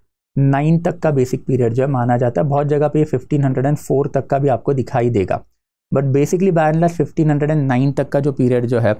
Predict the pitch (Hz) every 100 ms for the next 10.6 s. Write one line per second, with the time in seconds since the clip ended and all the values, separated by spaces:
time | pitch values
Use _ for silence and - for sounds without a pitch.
0 | - 117 - 135 - 127 135 - 139 131
1 | 123 170 156 127 131 135 131 131 131 123
2 | - 143 127 127 147 - 120 120 123 123
3 | 127 117 - 110 101 90 117 - _ -
4 | - - 127 131 165 170 170 160 156 175
5 | 175 147 143 156 156 135 139 - 143 127
6 | 123 - 123 127 135 135 120 113 117 120
7 | 117 127 131 131 110 135 113 98 85 -
8 | - - - _ - 143 190 190 - 196
9 | 202 208 196 180 185 175 180 175 147 147
10 | 127 117 151 147 -